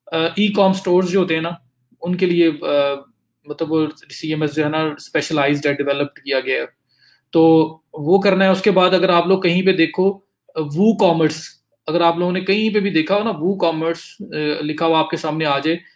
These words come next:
किसी गिग में, किसी job के अंदर, Upwork पे, किसी भी जगह पे, तो वहाँ पे WooCommerce जो है वो WordPress ही है।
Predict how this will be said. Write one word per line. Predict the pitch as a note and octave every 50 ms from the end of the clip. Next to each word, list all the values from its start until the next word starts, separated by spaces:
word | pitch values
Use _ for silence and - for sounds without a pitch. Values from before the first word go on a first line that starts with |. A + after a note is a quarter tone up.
| _ _ _ -
किसी | E3 D3+ - F3 E3
गिग | D#3+ D3+ D#3 D#3 D#3+
में, | E3+ E3+ E3+ E3
किसी | D3 D#3 D3 E3+ D#3+
job | C#3+ C3 C#3+ C#3 D3+ D3+ D3+
के | E3+ E3
अंदर, | D#3+ D#3 D3 D#3 D#3 D3+ C#3
Upwork | C#3+ C#3+ C#3+ C#3+ D#3+ D#3+ D#3+ D3+ -
पे, | D#3+ D#3
किसी | D#3 D#3+ D#3 - E3+
भी | E3
जगह | D3+ D3 C#3+ C#3 C3+
पे, | - C#3 C#3+ C#3+ _ _ _ - - - _ _ _ _ _ _ _ -
तो | E3+ F3 F#3 F3+ - D#3
वहाँ | E3+ E3+ F#3+ G3 G3+
पे | G3 G3+ F#3+
WooCommerce | D#3 D#3 F#3+ G3+ G3 F#3+ E3+ E3+ F3 F#3+ F#3+ G3
जो | - G3+
है | G3+ G3
वो | G3+ G#3+
WordPress | F3 F3+ F#3 F#3 F#3 F#3 F#3 F#3 - -
ही | F3+ F3
है। | D#3+ D#3 D3